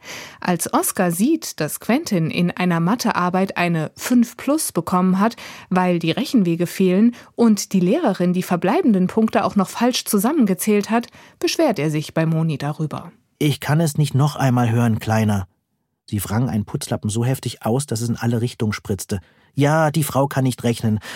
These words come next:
Speaker 2: aber man darf sie nicht darauf hinweisen. Ich habe sie einmal beim Elterngespräch gefragt, ob sie mit Absicht einen Fehler in der Neuner-Reihe an der Tafel eingebaut hat. Seitdem hasst sie uns alle.“ „Das verstehe ich.“ Ich hielt mein Handy mit dem abfotografierten Test hoch. „Sie muss Quentin trotzdem korrekt bewerten.“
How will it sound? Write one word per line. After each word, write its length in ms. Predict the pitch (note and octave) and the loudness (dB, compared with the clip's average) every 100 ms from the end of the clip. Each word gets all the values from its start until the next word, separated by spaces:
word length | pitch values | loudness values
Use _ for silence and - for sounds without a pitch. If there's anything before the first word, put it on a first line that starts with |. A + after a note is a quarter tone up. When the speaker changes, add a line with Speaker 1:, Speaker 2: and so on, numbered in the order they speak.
| - | -8
Speaker 2:
aber 160 | - D3 | 0 2
man 160 | D3+ | 2
darf 160 | C3 B2 | 2 0
sie 100 | D#3 | 0
nicht 160 | D3+ D3 | -2 0
darauf 200 | C#3 - | -2 0
hinweisen. 600 | D#3+ D3+ C3+ B2 A#2 G#2+ _ _ - | 0 2 0 0 0 -4 _ _ -10
Ich 120 | C3+ | -6
habe 140 | D3+ E3+ | -2 -2
sie 140 | C#3+ | -2
einmal 280 | - D3 E3 | -2 0 0
beim 140 | C#3+ - | -2 -2
Elterngespräch 640 | C3 D3 C3+ - - C3+ | -2 -2 -2 -2 -2 -2
gefragt, 420 | A#2+ - B2 D3 | -4 -2 -2 -2
ob 80 | A#2 | -4
sie 100 | B2+ | -4
mit 220 | A#2+ - | -4 -4
Absicht 400 | C#3+ - C#3 D3 | -6 -2 -4 -2
einen 140 | A#2+ A2 | -4 -2
Fehler 340 | - B2+ A#2+ | 0 0 0
in 80 | A2+ | -2
der 100 | A2 | 0
Neuner-Reihe 600 | A#2 A#2+ B2 A2+ A2 G#2 | 0 2 0 -2 -2 -2
an 100 | A2 | -2
der 100 | G#2+ | -2
Tafel 320 | A2+ A2+ - | -2 -2 -2
eingebaut 480 | A#2 A2+ G2+ A2 G#2+ | -2 -2 0 -2 -2
hat. 140 | G2+ - - | -4 -8 -6
Seitdem 380 | - A#2+ C#3 C#3+ | -4 0 0 0
hasst 320 | C#3+ C#3+ - | -2 -4 -4
sie 160 | B2+ - | -6 -2
uns 160 | A2+ | -4
alle.“ 360 | - B2 B2 A2 _ _ _ _ _ _ - _ - | -2 -2 -2 -4 _ _ _ _ _ _ -20 _ -4
„Das 160 | D3+ | -2
verstehe 440 | - G3+ - E3 A#2 | 0 -2 0 0 0
ich.“ 240 | A2 - _ _ _ _ _ | -4 -8 _ _ _ _ _
Ich 140 | - - | -12 -6
hielt 180 | C#3 C3 | -6 -2
mein 120 | A2 | -2
Handy 300 | G#2 C#3+ C#3+ | 0 0 0
mit 140 | A#2+ | -2
dem 100 | G#2 | -4
abfotografierten 800 | - - - A#2 G#2+ - A#2+ G#2+ | -6 -8 -6 -4 -4 -4 -4 -4
Test 380 | F#2+ B2+ - - | -4 -4 -6 -2
hoch. 240 | G#2+ F#2+ - _ - - | -2 -2 -8 _ -20 -10
„Sie 140 | - | -2
muss 240 | C3 D#3 - | 0 0 -2
Quentin 340 | - D3 D3 | -2 -2 -2
trotzdem 400 | - G3+ - F#3+ | -4 -8 -4 -4
korrekt 300 | - G#2 F#2+ | -2 -4 -4
bewerten.“ 480 | A2 G2+ G#2 G#2+ | -2 -2 -2 -2